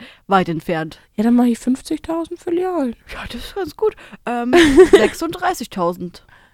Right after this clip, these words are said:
Speaker 2: Ich find das viel zu wenig. Ich hätte mir das viel größer vorgestellt.
Speaker 1: Weißt du eigentlich, wie viel sechsunddreißigtausend ist?
Speaker 2: Nee.
Speaker 1: Sechsunddreißigtausend Filialen, auch wenn es jetzt in jeder Hauptstadt einen gibt,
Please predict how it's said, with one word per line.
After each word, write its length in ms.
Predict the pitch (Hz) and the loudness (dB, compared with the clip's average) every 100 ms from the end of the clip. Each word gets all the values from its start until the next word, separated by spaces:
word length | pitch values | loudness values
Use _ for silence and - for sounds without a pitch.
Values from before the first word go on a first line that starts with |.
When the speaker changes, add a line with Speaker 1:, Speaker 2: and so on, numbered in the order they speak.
| _ _ | _ _
Speaker 2:
Ich 180 | 165 170 | -6 -6
find 280 | - 156 160 | -6 -10 -8
das 140 | 160 | -10
viel 160 | - 160 | -10 -14
zu 200 | - 151 | -12 -8
wenig. 260 | 156 165 - | -6 -6 -8
Ich 140 | 175 180 | -10 -6
hätte 120 | 156 | -4
mir 80 | 156 | -4
das 160 | 156 | -4
viel 140 | - - | -8 -10
größer 400 | - 156 151 156 | -4 -4 -4 -6
vorgestellt. 440 | 123 156 - 202 | -6 -6 -6 -2
Speaker 1:
Weißt 200 | 254 - | -4 -2
du 40 | - | 0
eigentlich, 380 | 262 285 285 | 2 2 -2
wie 120 | 220 196 | -8 -6
viel 280 | 277 277 | -4 -2
sechsunddreißigtausend 1040 | 185 202 359 254 220 226 - - 175 226 226 | -4 -6 -4 -4 -4 -6 -8 -6 -6 -6 -8
ist? 320 | 240 233 - _ | -10 -12 -16 _
Speaker 2:
Nee. 560 | 190 185 202 208 220 - _ _ _ | 0 6 8 10 8 6 _ _ _
Speaker 1:
Sechsunddreißigtausend 880 | 196 269 - 277 233 262 - 247 247 | -4 -4 -4 -6 -6 -6 -8 -10 -8
Filialen, 400 | - 202 214 220 - - - - | -10 -6 -4 -4 -8 -20 -10 -6
auch 180 | - | -2
wenn 120 | 254 269 | -2 -4
es 120 | 247 | -8
jetzt 140 | 233 | -10
in 80 | 226 | -8
jeder 200 | 233 220 | -6 -8
Hauptstadt 320 | 262 - 233 | -10 -12 -10
einen 200 | 208 208 | -8 -8
gibt, 280 | 247 - | -10 -14